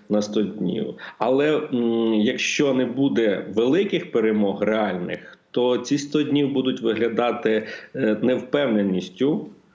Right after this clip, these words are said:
І, е, люд-, е, президента, який не завжди, це ще буде, ще тільки початок, виконує свої зобов'язання. Проте, якщо ми проаналізуємо,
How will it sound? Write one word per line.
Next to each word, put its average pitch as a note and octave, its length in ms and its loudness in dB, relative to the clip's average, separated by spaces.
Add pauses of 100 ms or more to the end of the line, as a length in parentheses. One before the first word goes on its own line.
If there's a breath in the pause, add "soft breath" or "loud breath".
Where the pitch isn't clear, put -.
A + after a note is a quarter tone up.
(380 soft breath)
І, C3 420 4
е, A#2 380 4
люд-, A2 480 0
е, A2 200 4
президента, A2+ 680 0
який G#2+ 840 0
не A2+ 160 2
завжди, F3 760 0
це A2+ 100 -4
ще B2 160 0
буде, A#2 320 0
ще - 140 -4
тільки A#2+ 260 0
початок, G#2+ 520 -2
виконує C3+ 440 2
свої A2 280 0
зобов'язання. F2+ 720 -2 (280 loud breath)
Проте, D#3+ 240 0
якщо E3+ 240 0
ми D#3 120 2
проаналізуємо, A#2 1160 2